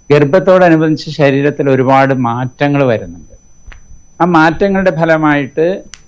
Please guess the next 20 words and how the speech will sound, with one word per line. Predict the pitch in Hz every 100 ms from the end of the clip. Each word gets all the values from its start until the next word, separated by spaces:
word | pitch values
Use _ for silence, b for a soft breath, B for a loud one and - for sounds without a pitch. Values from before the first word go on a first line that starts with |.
| _ -
എല്ലാ | 131 151 180 196
അവയവങ്ങളിലും | 165 160 160 156 147 131 123 208 - - _ _ - -
പ്രത്യേക | 143 - 156 156
തരത്തിലുള്ള | 156 147 135 139 135 170
ചേഞ്ചസ് | - 135 131 143 139 127
വരുമ്പോൾ | 120 117 113 104 135 269
അത് | 139 165
നമ്മുടെ | 156 147 151
ആരോഗ്യത്തെ | 139 135 139 143 131
ബാധിക്കാം. | 131 110 104 - 98 92 - _ - - _ -
അപ്പൊ | -
അങ്ങനെ | 156 170 208 220
എന്തെങ്കിലും | 196 185 180
ഉണ്ടെങ്കിൽ | 160 165
അത് | 151 160
കണ്ടുപിടിച്ച് | 147 131 135 147 127 - 151 233 - _ _ _ _ _ -
അത് | 135 156 208 233 233 -
നമ്മുടെ | 165 165 170 175 -
ആരോഗ്യത്തെ | 143 147 156 160 160 156
ബാധിക്കാതിരിക്കാനും | 135 127 127 139 156 147 147 131 135 123 131 220